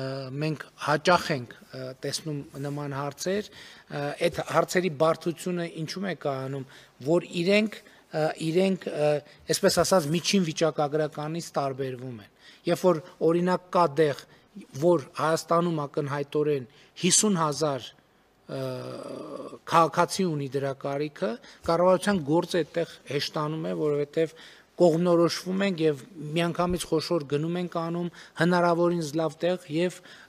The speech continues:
մարդկանց տրամադրում ենք։ Բայց նույնիսկ հիսուն հազարի մեջ լինում են դեպքեր, երբ որ քաղաքացիները ասում են, որ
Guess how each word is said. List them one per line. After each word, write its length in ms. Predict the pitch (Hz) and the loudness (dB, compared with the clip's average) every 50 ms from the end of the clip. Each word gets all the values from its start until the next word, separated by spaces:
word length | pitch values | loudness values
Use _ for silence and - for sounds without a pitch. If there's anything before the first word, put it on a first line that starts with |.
| - 143 | -10 -8
մարդկանց 480 | 143 143 151 156 - - - 180 175 - | -4 -2 -2 -2 -2 -2 -2 -2 -2 0
տրամադրում 720 | - 165 156 147 139 135 135 135 131 131 131 135 127 113 | 0 2 2 2 0 -2 -4 -4 -4 -4 -4 -4 -6 -8
ենք։ 240 | 110 110 _ - - - | -10 -14 _ -20 -20 -12
Բայց 240 | - - 160 165 151 | 0 4 4 4 6
նույնիսկ 420 | 185 226 247 262 233 - - - 170 | 6 6 6 6 6 4 2 2 0
հիսուն 420 | 165 156 190 185 - 214 196 175 | 2 2 0 -2 0 0 0 2
հազարի 400 | 170 165 156 170 165 156 151 165 | 0 0 2 0 0 0 0 -2
մեջ 220 | 165 180 208 202 | -4 -4 -4 -4
լինում 320 | - 165 160 165 170 175 175 | -4 -6 -6 -6 -6 -6 -6
են 120 | 160 143 131 | -6 -4 -2
դեպքեր, 400 | 156 151 151 - - 208 190 196 | -2 -2 -2 -2 -2 -2 -2 -2
երբ 100 | 156 170 | -4 -4
որ 80 | 170 151 | -6 -4
քաղաքացիները 760 | - 151 147 151 151 - 160 147 - - 160 165 175 170 156 | -2 -2 -2 -2 -2 -4 -6 -6 -6 -8 -8 -8 -6 -6 -6
ասում 360 | 147 143 - - 170 170 175 | -6 -6 -8 -8 -8 -6 -6
են, 160 | 190 196 190 - - - - - _ | -4 -6 -6 -8 -12 -20 -20 -18 _
որ 260 | - 151 165 165 | 0 2 2 2